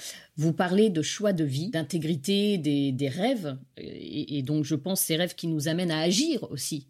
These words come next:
Ce sont eux qui nous portent, qui nous permettent de, d'être dans l'action. Donc, euh, là, si, si je retourne, par exemple, trente ans en arrière, euh, ce que vous n'avez pas pu faire quand, à l'époque, euh, euh, si je me souviens bien, on vous a proposé de, de coucher pour pouvoir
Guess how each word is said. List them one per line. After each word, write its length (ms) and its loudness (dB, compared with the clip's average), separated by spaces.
Ce 140 -10
sont 200 -8
eux 300 -2
qui 180 -2
nous 160 0
portent, 440 -6
qui 160 -8
nous 180 -4
permettent 600 -2
de, 260 -6
d'être 380 -2
dans 120 0
l'action. 420 -4
Donc, 240 -4
euh, 220 2
là, 260 2
si, 320 0
si 220 0
je 80 0
retourne, 260 -2
par 120 0
exemple, 340 0
trente 260 -6
ans 80 -4
en 160 -2
arrière, 560 -2
euh, 160 -2
ce 120 0
que 100 4
vous 220 6
n'avez 200 6
pas 160 -2
pu 160 -2
faire 400 -2
quand, 240 -6
à 60 0
l'époque, 480 0
euh, 160 -2
euh, 200 0
si 180 -4
je 120 -2
me 40 0
souviens 320 -4
bien, 160 -2
on 120 0
vous 180 -2
a 60 -2
proposé 580 0
de, 280 -2
de 200 -6
coucher 560 0
pour 140 -6
pouvoir 420 -4